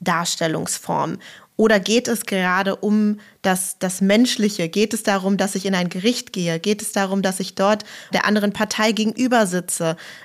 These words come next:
in einem Raum zusammen? So, das sind so Fragen, die, die ich mir da ganz ehrlich einfach stelle. Welche Rolle spielt das für die Menschen?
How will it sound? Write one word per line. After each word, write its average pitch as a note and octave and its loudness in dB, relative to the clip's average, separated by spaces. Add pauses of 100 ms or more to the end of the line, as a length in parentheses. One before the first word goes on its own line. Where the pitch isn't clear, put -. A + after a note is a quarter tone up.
in G3 2
einem F#3 2
Raum F#3+ 2
zusammen? D#3+ -4
So, D#3+ -6
das G#3 0
sind G#3+ -2
so G#3 -2
Fragen, G#3+ -2
die, F#3+ -4
die G3 -6
ich G3+ -4
mir G3 0
da F#3 2
ganz F#3+ -2
ehrlich G3+ 0
einfach F#3 -2
stelle. G#3+ 0 (340)
Welche G3+ 0
Rolle G#3 2
spielt F3+ -4
das E3+ -8
für - -12
die D#3+ -6
Menschen? D#3 -6